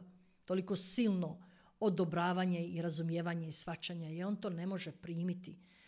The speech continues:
On se spaja automatski u njega i on nestaje u njemu. E, zato je taj, e, tračak te majke, e, njoj se čini kao, „A joj, ne mogu,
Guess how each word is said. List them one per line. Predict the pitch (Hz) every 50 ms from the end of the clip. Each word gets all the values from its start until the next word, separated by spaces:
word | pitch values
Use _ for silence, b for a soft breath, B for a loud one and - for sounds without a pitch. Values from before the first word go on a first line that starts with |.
| B B B
On | 185 185
se | - - 185
spaja | - - - - - 349 392 302 208 175 151
automatski | 147 160 160 - - 180 180 214 226 - - - - 165
u | 175
njega | 185 202 233 240 214 196
i | 185 180 175 170
on | 175 190 196
nestaje | 180 165 160 160 170 170 - - - 185 165 156
u | 147 151 165
njemu. | 165 143 143 143 143 156 - _ _ _ B B B B B B B B B B B B B
E, | - 160 160 160 160 160 165 160
zato | 156 156 180 208 220 214 - - 254 247 240 - - -
je | - 190 180 175 180
taj, | - - 180 175 175 170
e, | 180 - - - 180 165 165 160 160 156 - -
tračak | - 170 165 165 165 175 180 190 185 - - - - 185 156 143 - - - - - - - - - - - b b b b b b b b b b b b - -
te | - 170 160
majke, | 160 156 160 165 175 175 175 170 165 160 - - - 170 151 143 147 175 - _ _ _ _ _ _ _ _ _ - - -
e, | - 175 170 165 160 160
njoj | 170 175 180 185
se | 180 - - 160
čini | - - - - 175 175 170 165
kao, | - - - 151 151 151 - - -
„A | - 165 175
joj, | 185 180 180 185 190 185 175
ne | 165 165 165 165 165 175
mogu, | 180 175 170 165 - - 160